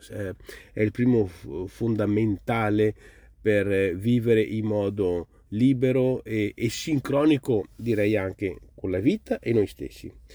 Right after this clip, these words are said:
È una regola d'oro questa, che, mm, che va tenuta proprio ben presente. Diciamo che, parlando di reputazione, come ho detto all'inizio, ognuno di noi,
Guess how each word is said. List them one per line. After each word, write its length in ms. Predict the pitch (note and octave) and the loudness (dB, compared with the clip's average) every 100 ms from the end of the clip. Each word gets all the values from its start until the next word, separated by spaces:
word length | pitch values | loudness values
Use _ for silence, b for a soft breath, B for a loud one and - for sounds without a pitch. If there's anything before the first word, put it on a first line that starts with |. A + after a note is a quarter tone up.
| B B B - | B B B 0
È 80 | F3 | 4
una 200 | F#3+ C#3 | 6 4
regola 360 | D3+ D#3 C3 | 4 4 2
d'oro 320 | G2+ G#2 F#2 | 2 0 -2
questa, 480 | - F2 E2 - E2+ b b b - | -6 -8 -10 -12 -16 b b b -6
che, 300 | B2 A2+ - _ - | 0 0 0 _ -12
mm, 500 | G#2 G2+ F#2+ F#2 F2+ G2+ | -6 -4 -4 -6 -8 -6
che 120 | - | -2
va 180 | A2+ G#2 - | 0 -2 -4
tenuta 400 | G2 F#2 - F#2 | -6 -6 -6 -8
proprio 420 | - F2+ G2 F2+ | -8 -8 -6 -8
ben 340 | - F#2+ G2 F2 | -8 -4 -4 -4
presente. 640 | F#2+ F2 F2 D#2+ F2 D2+ _ B B B B B B B _ _ _ _ - - | -6 -4 -6 -6 -10 -10 _ B B B B B B B _ _ _ _ -20 -10
Diciamo 500 | D3 - G#3 F3+ C3+ | -6 0 2 4 2
che, 320 | - D3 C3+ _ - - | 4 4 2 _ -16 -6
parlando 300 | B2 D#3 D3+ | 0 2 4
di 100 | C3+ | 2
reputazione, 560 | A2+ A#2 A2 - F3+ | -2 -4 -2 2 2
come 180 | C#3 A2+ | 2 2
ho 40 | |
detto 220 | A2 C3+ A#2 | 2 2 2
all'inizio, 920 | B2+ C3 B2 G#2 - A2 A#2 C3+ - | 4 4 4 0 -4 0 4 2 2
ognuno 280 | C3+ G3+ F3 | 2 4 4
di 180 | C3+ C#3 | 6 6
noi, 600 | B2+ A2+ G#2 G#2+ C3 | 6 6 4 2 0